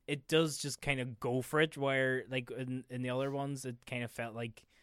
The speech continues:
I don't know, they, they were being a bit shy about it or didn't want it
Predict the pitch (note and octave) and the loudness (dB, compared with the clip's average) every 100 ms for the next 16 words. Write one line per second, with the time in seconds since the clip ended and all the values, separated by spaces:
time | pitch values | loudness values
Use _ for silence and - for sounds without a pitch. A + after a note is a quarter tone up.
0 | _ _ _ _ - - - F3+ C#3 C3+ | _ _ _ _ -20 -20 -4 0 4 4
1 | C#3 C#3 B2+ C#3+ C3+ C3+ C#3 C3 B2+ - | 2 0 -2 -2 -2 0 0 2 0 2
2 | B2+ B2 C3 C#3 C3+ C3 A#2+ B2+ B2+ B2 | 2 4 4 4 4 2 2 2 2 2
3 | B2 B2 B2 | 2 2 -2